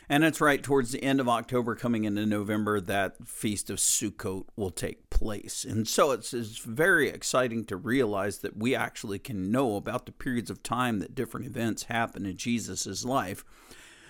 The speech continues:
such as when we go backwards and we were over in chapters five going into six, and we discovered that we were at Passover. So from Passover, we know it would be March or April time frame for what we,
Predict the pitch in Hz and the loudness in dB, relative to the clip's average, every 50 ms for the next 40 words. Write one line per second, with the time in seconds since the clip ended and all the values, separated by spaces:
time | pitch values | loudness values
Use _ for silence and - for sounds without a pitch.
0 | - - - - - 170 160 139 - 151 127 - 139 139 120 113 117 113 101 104 | -20 -10 -4 2 4 6 6 6 4 0 -2 2 2 4 4 4 2 2 0 0
1 | 104 101 95 85 107 107 120 127 131 - - 110 101 101 92 - - 101 98 101 | 0 0 0 0 0 0 2 0 0 -2 -4 -4 -4 -4 -4 -2 -2 -2 0 0
2 | 110 113 107 104 98 113 120 113 - 107 92 98 98 92 - - 113 107 98 - | 0 0 0 2 2 4 2 2 2 0 0 0 -2 -2 -2 0 0 0 -2 -4
3 | 95 98 - - - 127 117 120 117 107 92 110 110 110 104 98 85 87 90 90 | -8 -8 -8 -4 0 2 2 2 2 0 -2 -2 -2 -2 -2 -2 -4 -4 -4 -4
4 | - - - 143 139 135 - 107 98 95 95 87 90 - - - 113 110 110 107 | -4 -2 0 0 -2 -2 -4 -6 -6 -6 -6 -8 -8 -6 -2 -2 -2 0 -2 -2
5 | - 85 - - 104 113 120 107 98 87 73 - - _ _ _ - - - 147 | -4 -6 -8 -4 -2 -2 0 0 0 -2 -4 -6 -10 _ _ _ 2 4 6 6
6 | 175 180 - - - - 92 95 95 92 123 123 147 156 143 - - 110 101 101 | 6 4 0 -2 -6 -6 -8 -8 -6 -4 -2 -2 -2 -2 -4 -6 -6 -6 -6 -6
7 | 101 98 - - 101 98 98 98 - - _ _ - - - 180 214 190 - - | -6 -8 -8 -8 -6 -6 -6 -6 -8 -10 _ _ 6 8 8 8 6 2 0 -4
8 | - 98 101 104 113 143 135 123 117 107 107 107 107 104 113 123 127 131 120 110 | -4 -4 -4 -4 -2 0 0 0 0 -2 -2 -2 0 0 2 4 4 4 4 4
9 | 98 110 113 110 110 120 131 139 131 - - - 104 117 135 147 - - 101 101 | 2 0 0 2 4 4 4 4 2 0 -2 -4 0 2 2 2 0 -2 -4 -4
10 | - - 113 104 104 101 95 - 101 104 104 104 101 95 90 95 104 - - 95 | -4 -4 -4 -4 -4 -4 -4 -4 -4 -4 -4 -4 -4 -4 -2 -2 -2 -2 -2 2
11 | 95 117 127 117 104 98 - | 4 4 6 4 4 0 -2